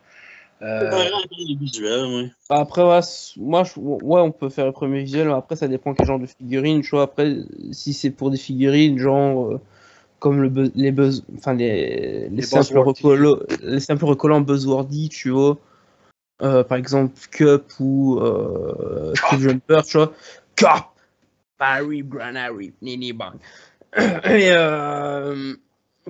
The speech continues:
Speaker 3: pour les simples trucs comme ça, je pense que c'est pas nécessaire, sachant que ce sont déjà
Speaker 1: Ouais.
Speaker 3: des figurines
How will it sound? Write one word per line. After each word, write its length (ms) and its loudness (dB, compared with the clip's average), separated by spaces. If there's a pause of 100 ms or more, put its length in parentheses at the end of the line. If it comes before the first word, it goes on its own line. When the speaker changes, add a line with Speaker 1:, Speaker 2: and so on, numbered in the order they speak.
Speaker 3:
pour 140 -6
les 380 0
simples 260 -8
trucs 160 -14
comme 140 -6
ça, 120 -4
je 80 -14
pense 180 -6
que 60 -12
c'est 140 -8
pas 120 2
nécessaire, 420 -4
sachant 320 -6
que 60 -14
ce 60 -12
sont 160 -14
déjà 160 -12
Speaker 1:
Ouais. 40 -10
Speaker 3:
des 60 -10
figurines 500 -6